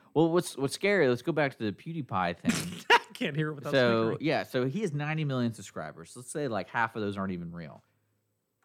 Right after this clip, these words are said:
Speaker 1: And then let's talk about how many of those are people under eighteen. Probably a good percent.
Speaker 2: Based on the name alone, I gotta say seventy-five percent are under
Speaker 1: So
Speaker 2: eighteen.
Speaker 1: what happens when those people hit twenty-five?
Speaker 2: It depends if PewDiePie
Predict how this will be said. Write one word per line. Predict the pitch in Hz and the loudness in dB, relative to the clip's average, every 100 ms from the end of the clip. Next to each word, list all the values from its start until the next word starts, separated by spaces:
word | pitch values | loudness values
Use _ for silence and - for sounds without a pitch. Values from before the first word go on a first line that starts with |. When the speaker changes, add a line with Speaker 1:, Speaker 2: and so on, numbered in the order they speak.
| _ | _
Speaker 1:
And | 113 123 | -4 0
then | 170 175 151 | 0 2 0
let's | 143 | -2
talk | 151 135 | -2 -2
about | 123 107 98 92 - | 0 2 2 0 -2
how | 127 131 | 0 2
many | 131 | 2
of | 117 | 2
those | 110 104 | 0 0
are | 101 95 - - | -2 -6 -8 -12
people | - 110 110 | -8 -4 -4
under | 101 98 | -4 -4
eighteen. | 90 87 - 92 71 - _ _ | -6 -10 -8 -8 -8 -18 _ _
Probably | 156 123 107 87 - - | -2 0 -4 -6 -14 -16
a | 98 | -16
good | - 120 107 | -4 -4 -2
percent. | 92 - - - - _ _ _ _ 165 | -8 -14 -14 -14 -18 _ _ _ _ 4
Speaker 2:
Based | 185 202 | 6 6
on | 196 | 4
the | 156 | 4
name | 160 | 4
alone, | 147 147 143 | 4 4 2
I | 143 | 2
gotta | 147 | 0
say | 139 151 131 | 0 -2 -2
seventy-five | - 131 131 135 127 | 0 -2 -2 -2 -4
percent | 185 - 135 | -4 -6 0
are | 110 | 2
under | 104 101 | 4 2
Speaker 1:
So | 120 | -2
Speaker 2:
eighteen. | 113 | 0
Speaker 1:
what | 175 190 | 2 2
happens | 170 165 147 117 | 2 0 0 0
when | 117 110 | 2 4
those | 131 143 - _ _ | 4 2 -2 _ _
people | _ 95 - 87 85 - - | _ -14 -14 -14 -12 -14 -12
hit | 117 - | -8 -8
twenty-five? | - 104 90 - 62 58 - _ _ _ _ - | -2 -2 -2 -6 -10 -10 -18 _ _ _ _ -2
Speaker 2:
It | 185 | 0
depends | - 233 | 4 4
if | 180 | 4
PewDiePie | - 240 294 - 180 170 156 165 | 2 4 4 6 6 6 6 0